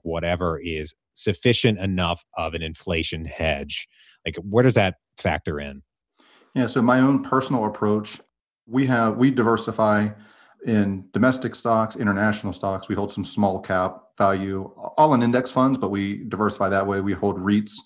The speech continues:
Speaker 2: And so within our portfolio, we, we rely on diversification. But the other thing we do is we look at diversifying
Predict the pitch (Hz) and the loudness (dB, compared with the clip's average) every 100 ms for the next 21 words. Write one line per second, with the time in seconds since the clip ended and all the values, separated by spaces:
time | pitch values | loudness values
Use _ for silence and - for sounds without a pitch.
0 | - - - - 113 107 113 110 101 113 | -18 -20 -20 -12 -6 -2 2 2 4 2
1 | 113 147 151 143 139 - 131 135 139 104 | 2 2 2 2 0 2 2 4 4 4
2 | 104 104 - 104 104 101 - 101 101 98 | 2 2 0 2 2 0 -2 2 2 2
3 | 92 101 95 - 98 107 104 131 135 _ | 0 -2 -4 -6 -6 -4 -2 -4 -6 _
4 | - - _ 127 135 202 196 110 101 101 | -20 -20 _ 2 4 4 4 2 2 4
5 | 101 101 98 101 107 104 92 - 104 101 | 4 2 0 0 0 0 -4 0 0 0
6 | 107 98 95 | 0 0 0